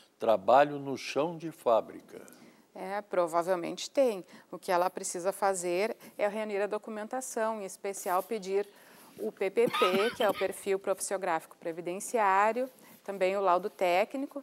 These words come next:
Speaker 2: das condições ambientais de trabalho, porque provavelmente ela, ela pode estar sujeita a ruído, a agentes químicos também. O setor calçadista trabalha muito com cola,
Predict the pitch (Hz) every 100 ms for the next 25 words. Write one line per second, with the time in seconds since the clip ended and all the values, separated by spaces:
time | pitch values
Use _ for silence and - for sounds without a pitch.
0 | - 190 - 208 202 202 190 208 196 202
1 | 180 170 175 226 214 196 196 233 240 240
2 | - 226 - - - 208 202 220 233 247
3 | 240 196 208 233 254 208 - 202 190 196
4 | 196 - 202 254 214 196 196 - 247 -
5 | - - - - - 196 190 180 170 226
6 | 233 233 220 233 233 - - 185 196 202
7 | 196 - - 214 233 247 233 220 208 196
8 | 185 202 - 190 185 196 190 196 175 175
9 | 208 196 175 180 175 180 - 202 - 185
10 | 180 202 233